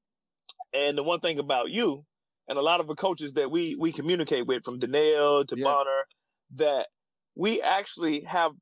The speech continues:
Speaker 1: real relationships with our players outside of
Speaker 2: Sure.
Speaker 1: basketball. So then in return, we are able to coach them and it not be taken personally.
Speaker 2: Yes. Oh, that's
Speaker 1: And
Speaker 2: so
Speaker 1: I think
Speaker 2: important.
Speaker 1: that is the biggest thing that,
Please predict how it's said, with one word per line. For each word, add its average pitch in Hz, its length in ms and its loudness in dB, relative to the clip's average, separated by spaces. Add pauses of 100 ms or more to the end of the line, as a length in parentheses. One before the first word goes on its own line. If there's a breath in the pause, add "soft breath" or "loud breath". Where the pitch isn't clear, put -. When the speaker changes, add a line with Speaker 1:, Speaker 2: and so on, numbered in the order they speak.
(100)
Speaker 1:
real 165 400 0
relationships 147 760 -4
with 139 140 -2
our 117 140 2
players 139 640 -2 (280)
outside 147 800 0
of 127 140 -10
Speaker 2:
Sure. 147 260 0
Speaker 1:
basketball. 156 480 -6 (760)
So 165 200 0
then 190 220 0
in 180 160 -2
return, 165 560 0
we 196 140 0
are 175 200 2
able 160 300 0
to - 160 -12
coach - 380 -6
them 107 220 -8 (260)
and 139 360 -2
it 139 200 0
not 160 240 0 (200)
be 147 320 -4
taken 143 340 -4
personally. 107 200 0
Speaker 2:
Yes. - 880 -6
Oh, 147 340 2
that's 131 220 -6
Speaker 1:
And 139 80 2
Speaker 2:
so 135 40 4
Speaker 1:
I - 20 4
think 220 260 0
Speaker 2:
important. 170 60 -6
Speaker 1:
that 190 120 4
is 180 120 0
the 160 100 -2
biggest 165 540 0
thing 143 540 -4
that, 143 200 2